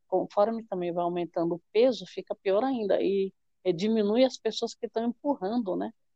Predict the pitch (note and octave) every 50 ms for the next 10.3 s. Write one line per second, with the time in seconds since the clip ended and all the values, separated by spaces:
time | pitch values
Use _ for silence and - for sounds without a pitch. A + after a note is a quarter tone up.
0 | _ _ _ _ _ _ - - G#3 G3+ D#3+ C#3+ - _ _ _ _ _ _ -
1 | B2+ B2 - - - - E3 F3+ - - - G#3 G#3 A3 A#3+ A#3+ - - - -
2 | G3 F#3+ F#3+ G3 G3 G#3 A#3+ C4+ D4 D#4+ D#4 - - E3 F3 F3 F3 F3 F3 F3+
3 | F3 F3 F#3 F#3 F3+ D#3+ E3 E3+ F#3 G3+ G#3+ C#4 E4 G4 _ _ _ _ _ _
4 | _ _ _ _ _ - G3 G#3 G3+ - - F3+ G3+ A#3+ C#4 D#4+ D4+ - - B3+
5 | A#3+ - - A3 G#3+ - _ - G3+ G3+ G3 - - F#3 F#3+ G#3+ A#3+ B3+ C4 C#4
6 | C4 - - C#4+ C4 - - C4 B3+ - - - C4 C4 C4 - - A#3+ A#3 G#3+
7 | G#3 A3 A#3 C4 C4+ C#4 C#4 C4+ C4+ B3+ B3 A#3 G#3+ F#3+ F3+ _ _ _ _ _
8 | _ _ _ _ _ _ _ - F4 F#3 - _ _ _ _ - F#3 F#3 F#3 G#3+
9 | G3+ G#3 A#3+ C#4 - - G#3 G#3 A#3+ C4+ C4+ - _ - - F3 F3 E3+ E3+ E3+
10 | E3 E3 D#3 D#3 D#3+